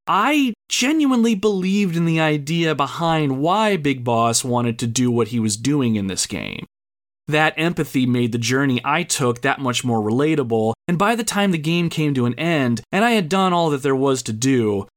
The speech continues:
I felt an incredible sense of pride stepping back and seeing all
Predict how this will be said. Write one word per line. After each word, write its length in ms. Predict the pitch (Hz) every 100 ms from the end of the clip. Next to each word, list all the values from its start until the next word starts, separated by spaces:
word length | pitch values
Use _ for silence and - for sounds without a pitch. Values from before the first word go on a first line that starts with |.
| -
I 100 | 202
felt 360 | - 240 233 -
an 180 | - 196
incredible 600 | 202 - 220 233 196 185
sense 360 | - 190 180
of 140 | 143 -
pride 600 | - 165 156 127 113 107
stepping 460 | - 190 196 233
back 380 | 202 185 185 185 -
and 160 | 143 143
seeing 380 | - 185 170 156
all 480 | 165 165 180 180 175